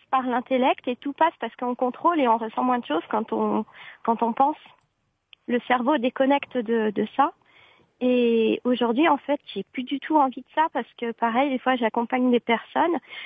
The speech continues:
Je me suis rendu compte que là, dans mon, dans le cadre d'un stage, euh, j'étais, euh, au contact de personnes, donc, euh, qui ont des maladies, euh, dégénératives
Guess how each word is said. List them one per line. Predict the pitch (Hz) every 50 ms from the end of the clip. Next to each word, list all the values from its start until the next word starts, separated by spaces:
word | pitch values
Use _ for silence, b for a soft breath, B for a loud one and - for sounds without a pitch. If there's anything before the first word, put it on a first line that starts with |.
| B B
Je | - -
me | 247 247
suis | - - 262
rendu | 247 247 254 254 240
compte | - - 285 302 320 -
que | - - 254 233 226 226 226 220 220 220 214 220 B B B B B B B B B B B B B B _ _ _ -
là, | 247 269 285 294
dans | 277 269
mon, | 247 226 220 226 - _ _ -
dans | 240 240
le | 233 -
cadre | - - 262 262 254 - 240
d'un | 220 226 226 220 -
stage, | - - 269 294 320 330 302 - - - - 233
euh, | 226 220 220 220 220 220 220 214
j'étais, | 208 - 233 - - - 262 254 247 240
euh, | 226 208 208 208 202 208 202 208 - - _
au | - 240
contact | - - 262 240 - 269 262 226 220
de | 254 240
personnes, | - 240 240 - - - 262 262 277 269 262 240
donc, | 214 226 214 - - 220
euh, | 214 214 208 208 208 208 - - - - - - - - - - - - - - - - - - -
qui | - - 233
ont | 226
des | 220 220 220
maladies, | 226 220 220 220 226 208 214 233 247 254 247 247
euh, | 220 220
dégénératives | 196 214 214 208 220 220 226 220 214 214 - - 262 254 262 247 220 208 196